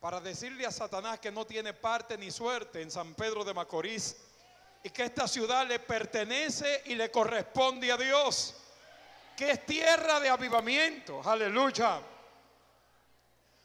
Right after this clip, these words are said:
Por lo tanto, en esta noche yo voy a hacer dos cosas. Voy a orar y voy a entregar al hombre de Dios que tiene el mensaje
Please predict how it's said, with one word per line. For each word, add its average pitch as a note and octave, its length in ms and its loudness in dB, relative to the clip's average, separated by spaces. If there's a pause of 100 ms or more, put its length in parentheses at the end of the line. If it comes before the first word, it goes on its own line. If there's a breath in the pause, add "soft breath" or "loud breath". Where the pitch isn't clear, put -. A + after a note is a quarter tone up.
(140)
Por A3 140 -6
lo A#3+ 140 -2
tanto, D4+ 340 -2
en C4+ 80 -2
esta C#4 260 -4
noche C4 460 -2
yo A#3+ 100 0
voy C4 120 2
a B3 60 0
hacer A#3+ 280 -8
dos B3 220 0
cosas. - 600 -6 (1000)
Voy B3+ 200 -2
a B3+ 100 2
orar C4 600 0 (1000)
y E3+ 60 -8
voy A#3+ 200 2
a A#3+ 40 0
entregar A#3+ 440 -4
al A3+ 120 0
hombre B3+ 380 2
de G3 140 -4
Dios A3 500 -2 (220)
que F#3 100 -10
tiene A3+ 560 -6
el G3 160 -8
mensaje F3+ 800 -6